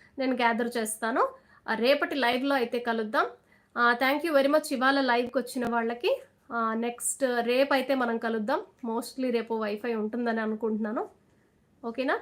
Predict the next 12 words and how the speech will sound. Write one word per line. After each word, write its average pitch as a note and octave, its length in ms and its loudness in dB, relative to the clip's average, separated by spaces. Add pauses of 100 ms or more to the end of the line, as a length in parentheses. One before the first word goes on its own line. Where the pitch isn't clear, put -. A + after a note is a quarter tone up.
Thank A3+ 300 0
you. - 100 -4 (540)
So C#4 180 4
సారీ C4+ 380 4
అండి, C4+ 400 2
ఇవాళ A#3 380 4
మనకి A3+ 680 -2
నెట్ A3+ 380 -4
అంటే B3 500 -2 (380)
నెట్ A3 240 -4
ప్రాబ్లం A#3+ 480 0
అన్నమాట. A3 380 -2